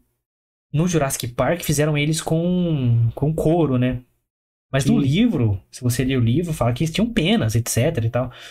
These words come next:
Speaker 1: E aqui é representado bastante isso, tem dinossauros com penas e tal. Ma-, ma-, com mais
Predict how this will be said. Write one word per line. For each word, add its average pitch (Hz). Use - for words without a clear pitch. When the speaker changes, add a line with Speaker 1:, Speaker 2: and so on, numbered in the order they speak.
Speaker 1:
E 165
aqui 160
é 160
representado 165
bastante 156
isso, 131
tem 131
dinossauros 123
com 151
penas 123
e -
tal. 120
Ma-, 117
ma-, 117
com 127
mais 123